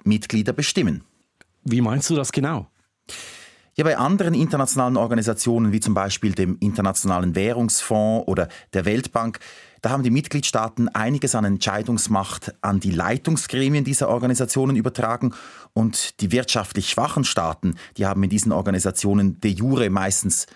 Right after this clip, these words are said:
Speaker 1: nicht viel zu sagen, denn sie haben viel weniger Stimmrechte als die wirtschaftlichen Schwergewichte. Bei der W T O dagegen, da ist das anders. Hier hat jeder Mitgliedstaat, zumindest auf dem Papier, eine Stimme und Entscheide werden nach dem Konsensprinzip gefällt.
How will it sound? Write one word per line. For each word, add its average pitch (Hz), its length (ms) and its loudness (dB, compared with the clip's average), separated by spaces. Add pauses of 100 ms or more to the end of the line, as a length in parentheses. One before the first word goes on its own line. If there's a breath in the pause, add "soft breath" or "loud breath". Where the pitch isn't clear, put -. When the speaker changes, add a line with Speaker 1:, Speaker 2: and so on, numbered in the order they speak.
(140 soft breath)
Speaker 1:
nicht 123 280 0
viel 147 200 -2
zu 139 120 -2
sagen, 120 320 -2
denn 110 120 2
sie 107 120 0
haben 101 260 -2 (140 loud breath)
viel 131 280 -2
weniger 113 300 2
Stimmrechte 104 640 0 (240 loud breath)
als 107 180 0
die 98 140 -2
wirtschaftlichen 107 560 -2
Schwergewichte. 110 680 -2 (720 loud breath)
Bei 120 100 0
der 123 100 -2
W 139 100 0
T - 80 -2
O 165 120 2
dagegen, 185 340 0
da 135 120 0
ist - 140 -2
das 110 120 0
anders. 143 580 0
Hier 127 220 0
hat - 240 -4 (100)
jeder 127 260 2
Mitgliedstaat, 127 840 -2 (300)
zumindest 110 400 2
auf - 100 -2
dem 98 140 0
Papier, 135 500 -2
eine 113 300 0
Stimme 165 400 2 (340 loud breath)
und 110 300 0
Entscheide 104 500 0
werden 98 240 2
nach 101 140 0
dem 117 320 -2
Konsensprinzip 120 1160 0 (240)
gefällt. 98 460 -2